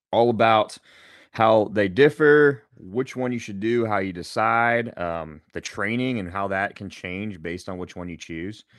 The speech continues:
Um, some opening statements on this. I think the biggest important thing, I always get p-, people message me, you know, I do those question boxes, and it's like,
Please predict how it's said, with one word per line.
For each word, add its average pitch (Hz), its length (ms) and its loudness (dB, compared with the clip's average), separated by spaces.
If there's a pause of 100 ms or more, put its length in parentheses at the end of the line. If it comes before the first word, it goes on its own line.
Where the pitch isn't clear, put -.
(380)
Um, 92 280 -8 (300)
some - 200 -12
opening 175 260 -2
statements 135 520 -2
on 90 180 -4
this. 90 220 -6
I 107 40 -12
think 104 360 -12 (540)
the 123 180 -10
biggest 180 500 -2
important 135 440 -2
thing, 113 120 -4
I 107 80 0
always 131 180 -2
get 135 140 -4
p-, 123 100 -10
people 110 300 -6
message 98 420 -2
me, 95 220 -8
you 92 40 -8
know, 98 120 -4
I 101 100 0
do 104 80 -4
those 104 140 -4
question 101 340 -6
boxes, 85 400 -6
and 92 80 -6
it's 92 180 -6
like, 85 300 -2